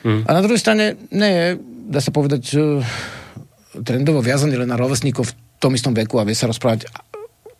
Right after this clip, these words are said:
Speaker 2: s kýmkoľvek. Od primára až po nejakého vlastne kovača.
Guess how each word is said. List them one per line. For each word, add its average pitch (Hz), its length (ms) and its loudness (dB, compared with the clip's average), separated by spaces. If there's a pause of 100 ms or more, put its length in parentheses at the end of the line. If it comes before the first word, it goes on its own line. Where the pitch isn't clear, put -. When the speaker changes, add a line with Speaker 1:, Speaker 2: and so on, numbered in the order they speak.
(140)
Speaker 2:
s - 260 -4
kýmkoľvek. 107 520 -2
Od 107 120 -6
primára 180 540 2
až 117 180 -4
po 120 240 -4 (680)
nejakého 123 400 -2
vlastne 113 420 0
kovača. 139 500 2